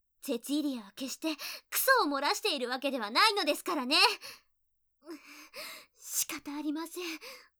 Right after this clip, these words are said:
おしっこは仕方ありませんわ。だって女の子の体は、おしっこを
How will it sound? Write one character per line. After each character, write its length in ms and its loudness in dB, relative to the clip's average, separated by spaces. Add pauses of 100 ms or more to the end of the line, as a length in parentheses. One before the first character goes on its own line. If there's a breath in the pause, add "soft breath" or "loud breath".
(120)
お 100 -14
し 160 -16
っ 100 -20
こ 120 -10
は 40 -8
仕 140 -10
方 260 -10
あ 80 -4
り 120 -8
ま 60 -6 (340)
せ 40 -6
ん 40 -8
わ。 60 -10 (580 loud breath)
だ 160 -12
っ 100 -10
て 140 -6
女 360 -6
の 120 -4
子 120 -8
の 140 -6
体 360 -10
は、 60 -10 (600 loud breath)
お 100 -12
し 200 -16
っ 120 -20
こ 120 -12 (180)
を 80 -20